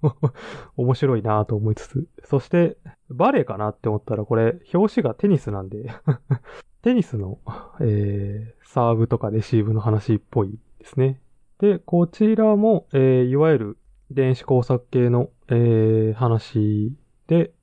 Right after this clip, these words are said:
アナログコンピューターの話の同人誌が多そうですね。微分方程式を解くとか、こう、アナログ回路、デジタル回路混在のハイブリッドアナログコンピューターとか、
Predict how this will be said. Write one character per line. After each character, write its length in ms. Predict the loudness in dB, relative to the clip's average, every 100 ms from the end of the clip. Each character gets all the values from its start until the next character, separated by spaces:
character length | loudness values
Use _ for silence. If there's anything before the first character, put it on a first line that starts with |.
| _
ア 120 | -2 2
ナ 120 | 2
ロ 80 | 2
グ 80 |
コ 160 | 2 0
ン 80 | 2
ピ 100 | 2
ュ 60 |
ー 20 | 2
タ 200 | 0 -4
ー 20 |
の 220 | -6 -12 -18 _ _ -4
話 680 | 0 0 2 2 2 2 -2 _ _ _ -2
の 200 | -2 -2 _ _ _ _
同 240 | 0 2
人 160 | 4 2
誌 160 | 0 -4
が 180 | -4 -6 _ _ -4 0
多 260 | 2 2
そ 300 | 2 0 0
う 20 | -4
で 80 |
す 120 | -8 -4
ね。 560 | 0 2 2 2 0 -4 _ _ _ -20 -20 -20 _
微 160 | -4 0
分 200 | 2 2
方 180 | 4 2
程 240 | 4 2
式 200 | 2 -2
を 100 | -4
解 160 | -2 -2
く 360 | -2 -2 -4 -4
と 120 | -4
か、 340 | -2 -2 -2 -6 -18 _ _
こ 300 | -2 0 0 -2
う、 20 |
ア 60 |
ナ 140 | 2 2
ロ 80 | 2
グ 80 |
回 200 | 0 0
路、 100 | 0
デ 120 | -2 -2
ジ 80 |
タ 80 | 0
ル 80 | 0
回 140 | 2
路 80 | 0
混 220 | 0 0
在 180 | 2 0
の 60 | 0
ハ 180 | 0 0
イ 60 |
ブ 100 | 2
リ 80 | 0
ッ 20 |
ド 120 | 0 2
ア 20 |
ナ 100 | 2
ロ 80 | 0
グ 60 |
コ 140 | 0 -2
ン 40 |
ピ 100 | 0
ュ 40 |
ー 40 | 0
タ 100 | 0
ー 100 | -2
と 120 | -4
か、 240 | -2 -4